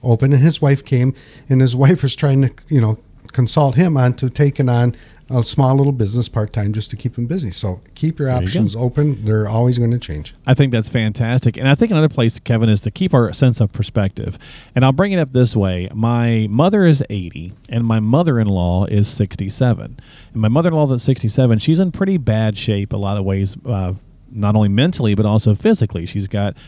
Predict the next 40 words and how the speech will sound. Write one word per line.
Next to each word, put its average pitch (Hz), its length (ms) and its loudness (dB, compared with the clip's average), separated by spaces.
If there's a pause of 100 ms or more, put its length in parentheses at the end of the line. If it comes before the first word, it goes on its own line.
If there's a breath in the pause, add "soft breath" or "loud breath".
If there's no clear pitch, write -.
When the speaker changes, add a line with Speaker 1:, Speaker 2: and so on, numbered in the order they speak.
Speaker 2:
probably 117 260 2
early 110 240 0
onset 107 420 -4
dementia 104 480 -6
and 101 160 -4
things 101 240 -2
of 98 60 4
that 98 200 0
nature. 101 480 0 (440 loud breath)
Uh, 107 260 2 (100)
and 135 320 0
my 120 140 2
mom 151 440 2
is 127 140 4
actually 120 320 -2
in 120 80 0
really, 101 720 0
really 98 340 -6 (120)
overall 120 460 2
pretty 165 260 0
good 127 140 2
health 185 240 2
for 110 120 -2
eighty 104 220 -2
years 92 300 0
old. 196 320 -2 (400 loud breath)
But 139 140 2
she's 147 240 2 (100)
always, 160 640 0
like, 127 320 -4
looking 123 420 0
at 120 120 -4
things 113 300 0
half 95 300 -4
empty - 380 -2
kind 95 160 -6
of 92 80 -6
thing, 90 160 -6
right? 107 260 -2
So 120 200 2